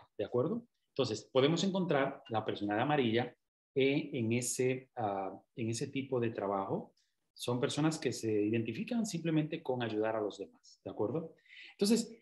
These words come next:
¿qué pasa si ya tú reconoces esos patrones? Que a la hora de, de configurar tu, tu, ah, eh, tu discurso, tú estás tocando las palabras que le conectan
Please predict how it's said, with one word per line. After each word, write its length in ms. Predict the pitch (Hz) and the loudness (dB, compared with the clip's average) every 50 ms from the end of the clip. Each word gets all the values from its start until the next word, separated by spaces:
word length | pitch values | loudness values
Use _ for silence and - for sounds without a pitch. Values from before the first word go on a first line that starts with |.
| - _ _ | -20 _ _
¿qué 120 | - 208 214 | 2 2 4
pasa 300 | - 262 254 254 262 - | 6 6 6 6 4 2
si 160 | - 202 180 | 2 2 4
ya 220 | 170 202 196 196 | 6 4 4 4
tú 160 | - 214 202 196 | 2 0 0 2
reconoces 960 | 175 190 180 175 - 170 156 151 170 - - - - - 110 95 - - _ _ - | 4 4 2 4 4 4 4 6 6 6 4 4 2 -2 -4 -6 -6 -12 _ _ -8
esos 320 | - 135 123 - 185 - | -6 -4 -4 -4 -4 -2
patrones? 540 | - 165 143 - 175 202 226 196 135 110 - | -2 -2 -2 0 0 0 2 0 0 -2 -4
Que 100 | - - | -2 0
a 60 | 139 | 4
la 120 | 131 127 127 | 4 4 6
hora 140 | 139 185 | 6 4
de, 200 | 214 117 104 - - - - - | 4 2 0 -2 -4 -12 -14 -6
de 220 | - 151 143 143 - | -4 -4 -4 -4 -2
configurar 720 | - 151 139 123 - 139 123 120 120 123 135 156 - - - | -2 -2 -2 0 -2 -2 0 2 2 2 2 2 0 -2 0
tu, 340 | 202 214 220 226 240 233 - _ | 0 2 2 2 0 -2 -6 _
tu, 440 | - 175 175 170 170 175 175 175 - _ - | -2 0 2 4 4 2 2 -2 -8 _ 0
ah, 420 | 127 123 120 117 117 110 117 117 - _ _ _ _ _ _ _ _ _ _ - | 2 4 4 4 2 0 -2 -6 -12 _ _ _ _ _ _ _ _ _ _ -8
eh, 680 | 131 113 110 110 107 104 104 104 101 104 98 95 95 95 - - _ _ _ _ _ _ - | -4 -2 0 2 2 2 2 2 0 0 -2 -4 -6 -8 -10 -14 _ _ _ _ _ _ -6
tu 120 | 147 151 | -2 0
discurso, 840 | 143 139 - - - 208 240 254 233 - - 151 160 - - - - _ _ _ _ _ _ _ _ _ _ _ _ _ _ - | 0 0 -2 -2 2 4 6 6 6 4 4 2 2 0 0 -8 -14 _ _ _ _ _ _ _ _ _ _ _ _ _ _ -4
tú 80 | 147 | -2
estás 260 | 143 139 175 170 170 | -2 0 0 -2 0
tocando 680 | - 165 - - - 135 143 143 143 170 202 233 - - _ _ _ _ - | 0 -2 -2 -2 -2 -2 0 0 0 0 -2 -2 -4 -10 _ _ _ _ 0
las 220 | 127 117 113 - | 2 2 2 2
palabras 520 | - - 104 104 104 113 131 147 151 - - | 0 0 2 2 2 2 2 0 -2 -4 -2
que 120 | - 131 | 0 2
le 120 | 117 107 - | 2 2 2
conectan 600 | - 104 104 104 104 - - - 107 113 110 | 0 0 0 0 -2 -4 -6 -6 -8 -8 -8